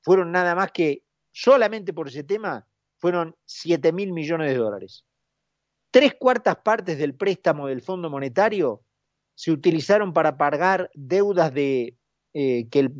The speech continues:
el gobierno de Cambiemos heredó de la comandante del Calafate. Y el cuarto restante se utilizó para financiar un déficit que el gobierno había achicado de las guasadas kirchneristas,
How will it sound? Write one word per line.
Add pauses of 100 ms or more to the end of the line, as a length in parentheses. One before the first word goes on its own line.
(560)
el
gobierno
de
Cambiemos
heredó (340)
de
la
comandante
del
Calafate. (480)
Y
el
cuarto
restante (300)
se
utilizó
para
financiar (580)
un
déficit (300)
que
el
gobierno
había
achicado (340)
de
las
guasadas
kirchneristas,